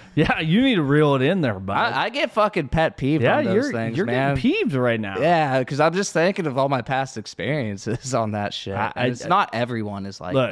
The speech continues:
Speaker 2: that. And I always, res-, like, if you're vegan, then you believe in it, and, like, that's good. But, like, the good ways on being vegan, it's like, if you're gonna be vegan, like, I feel like you probably still have to take supplements.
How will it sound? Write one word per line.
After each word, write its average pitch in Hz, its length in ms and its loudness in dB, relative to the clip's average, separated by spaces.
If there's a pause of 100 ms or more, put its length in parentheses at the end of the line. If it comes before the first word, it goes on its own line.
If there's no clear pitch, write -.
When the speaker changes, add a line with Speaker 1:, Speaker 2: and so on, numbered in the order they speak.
Speaker 2:
that. - 180 -12 (880)
And 123 120 -2
I 135 80 0
always, 147 300 4
res-, 107 240 -6 (100)
like, 110 220 -2
if 110 260 -6
you're 143 160 -2
vegan, 117 400 0
then 104 260 -2
you 104 140 -4
believe 98 420 -4
in 101 140 -2
it, 98 240 -4
and, 98 140 -6
like, 95 260 -8 (160)
that's - 180 -8
good. 131 240 -2 (380)
But, 117 160 2
like, 120 220 0
the 120 100 0
good 139 220 0
ways 123 260 2
on 113 140 0
being 113 240 0
vegan, 110 280 0
it's 101 120 -4
like, 101 100 -2
if 101 80 -8
you're 104 120 -6
gonna 131 120 0
be 117 140 -2
vegan, 101 420 -2
like, 101 300 -8
I - 20 -14
feel 208 220 -2
like 185 160 0
you - 60 -2
probably 135 380 -2
still 127 320 -2
have 113 200 -2
to - 80 -6
take 107 260 -6
supplements. 92 800 -6